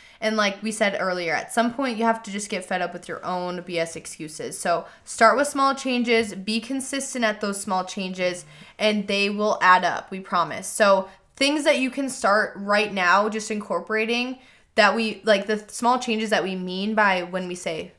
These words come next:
make small changes. So drink more water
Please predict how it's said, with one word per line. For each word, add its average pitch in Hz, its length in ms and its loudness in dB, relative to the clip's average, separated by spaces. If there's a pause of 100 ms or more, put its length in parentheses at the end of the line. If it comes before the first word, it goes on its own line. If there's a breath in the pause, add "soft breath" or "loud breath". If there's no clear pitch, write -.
make 185 220 -8
small 170 220 -4
changes. 214 520 -2 (420 loud breath)
So 190 480 4
drink 233 260 2
more 285 160 6
water 196 540 4